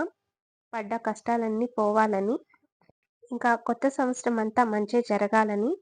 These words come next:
ఈ వస్తువుల్ని చాలా అంటే చాలా శక్తివంతమైనవండి. అదృష్టాన్ని తెచ్చిపెట్టేటివని చెప్పచ్చు. ఇలాంటి వాటిల్ని తెచ్చి మీ ఇంట్లో పెట్టుకోండి. నేను చెప్పబోయే ఈ వస్తువులన్నీ శ్రీ మహాలక్ష్మికి ఎంతో ఇష్టకరమైన వస్తువులు కాబట్టి వీటిల్లో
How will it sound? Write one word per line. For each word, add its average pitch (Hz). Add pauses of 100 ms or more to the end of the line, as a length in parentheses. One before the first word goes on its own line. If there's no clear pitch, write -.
(160)
ఈ 254
వస్తువుల్ని 233 (140)
చాలా 226
అంటే 233
చాలా 214
శక్తివంతమైనవండి. 214 (460)
అదృష్టాన్ని 233
తెచ్చిపెట్టేటివని 208
చెప్పచ్చు. 202 (180)
ఇలాంటి 233
వాటిల్ని 214 (100)
తెచ్చి 208
మీ 262
ఇంట్లో 214
పెట్టుకోండి. 196 (460)
నేను 247
చెప్పబోయే 269
ఈ 247
వస్తువులన్నీ 240
శ్రీ 262
మహాలక్ష్మికి 240
ఎంతో 233
ఇష్టకరమైన 226
వస్తువులు 220
కాబట్టి 208 (160)
వీటిల్లో 247